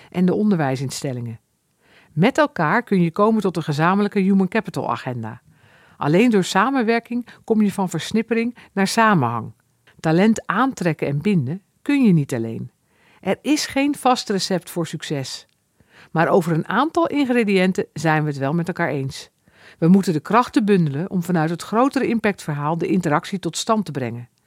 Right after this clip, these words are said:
En dat begint met profilering van de glastuinbouw als een veelzijdige en uitdagende sector, met perspectief op velelei vakgebieden. Van daaruit kunnen we ons richten op studenten, start-ups en young professionals. Talenten die de toekomst bepalen.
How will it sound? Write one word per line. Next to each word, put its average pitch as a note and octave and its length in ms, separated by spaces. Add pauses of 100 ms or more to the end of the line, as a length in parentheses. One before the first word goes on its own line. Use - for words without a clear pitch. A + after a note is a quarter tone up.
(360)
En D#3 120
dat E3+ 160
begint C#4 300
met C4+ 160
profilering F#3 680
van F3+ 120
de E3 60
glastuinbouw D#3+ 760 (220)
als D3+ 160
een E3 80
veelzijdige D#3+ 760
en - 200
uitdagende G3+ 640
sector, B2+ 480 (420)
met D3 160
perspectief F3+ 600
op - 220
velelei B3 640
vakgebieden. B2 640 (680)
Van C3 200
daaruit F3 540
kunnen A#3 220
we G#3+ 60
ons A3 120
richten G3+ 300
op - 80
studenten, F#3+ 600 (140)
start-ups B3+ 800 (200)
en A#3+ 180
young A3 220
professionals. C#3 840 (680)
Talenten F#3 440
die G3+ 120
de C#3 140
toekomst F3 340
bepalen. A#2+ 520